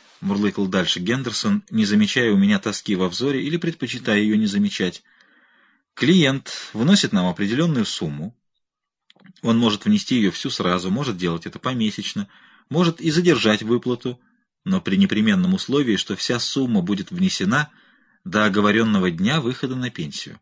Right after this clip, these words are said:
Клиент сам выбирает дату. С этого момента мы уже обязаны выплачивать ему пенсию. Вам понятно?»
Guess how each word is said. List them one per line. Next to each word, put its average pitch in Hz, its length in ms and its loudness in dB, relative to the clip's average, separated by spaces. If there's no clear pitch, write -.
Клиент 156 360 -2
сам 107 240 -2
выбирает 104 440 0
дату. 82 320 -10
С - 160 -2
этого 175 260 4
момента 127 500 2
мы 139 140 2
уже 156 180 4
обязаны 151 420 2
выплачивать 143 600 0
ему 123 240 -2
пенсию. 78 560 -6
Вам 95 200 -2
понятно?» 120 460 -6